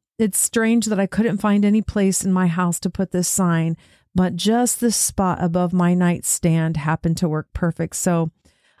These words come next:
I thought, "God, I'm going to look at that sign every morning and remember to pray before I do anything else." So then started this habit of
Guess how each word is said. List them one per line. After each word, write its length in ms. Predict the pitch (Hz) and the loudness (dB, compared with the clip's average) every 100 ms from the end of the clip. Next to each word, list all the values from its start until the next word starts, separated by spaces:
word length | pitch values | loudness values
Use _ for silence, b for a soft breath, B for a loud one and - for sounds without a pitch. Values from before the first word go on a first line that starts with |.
| _ | _
I 100 | 180 | 0
thought, 260 | - 170 | 0 -4
"God, 240 | 175 196 202 | -2 0 0
I'm 220 | 208 202 | 2 0
going 320 | 196 196 196 | 2 2 2
to 340 | 190 202 180 180 - | 0 0 2 0 -6
look 340 | 208 190 214 220 | -4 0 2 0
at 100 | 254 | -2
that 120 | - | -2
sign 280 | - 196 190 | 2 2 4
every 300 | 190 180 185 | 2 2 4
morning 540 | 180 175 175 170 170 - | 4 4 4 2 0 0
and 120 | 170 | 0
remember 460 | 180 175 165 165 180 | 4 2 2 0 -2
to 120 | 175 | -2
pray 420 | - 175 160 160 | -2 -2 0 0
before 320 | 165 160 160 | -2 -2 -2
I 80 | 156 | -2
do 180 | 151 160 | 0 0
anything 460 | 156 160 156 160 | 0 0 0 0
else." 240 | 151 127 147 | 0 -2 -4
So 480 | - 185 180 196 240 - B B B | -2 0 0 0 -4 -12 B B B
then 320 | 175 175 214 226 | -2 2 2 2
started 420 | - 214 202 208 | 2 0 0 0
this 200 | 220 - | 0 -2
habit 600 | - 185 165 165 170 - - | -4 -2 0 0 -4 -6 -2
of 380 | 165 156 156 | 0 0 -4